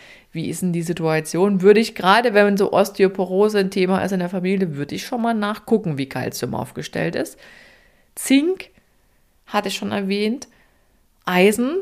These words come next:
ist auch ein Ding. B zwölf ist so ein Klassiker, ein echter Klassiker. Das ist auch bekannt. Vitamin D ist ja auch so Breitbandthema, trifft natürlich auch Veganer, logisch.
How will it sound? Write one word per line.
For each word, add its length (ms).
ist 140
auch 220
ein 120
Ding. 320
B 240
zwölf 560
ist 180
so 80
ein 220
Klassiker, 680
ein 80
echter 380
Klassiker. 800
Das 260
ist 120
auch 160
bekannt. 720
Vitamin 600
D 320
ist 340
ja 120
auch 140
so 120
Breitbandthema, 1080
trifft 320
natürlich 460
auch 300
Veganer, 640
logisch. 520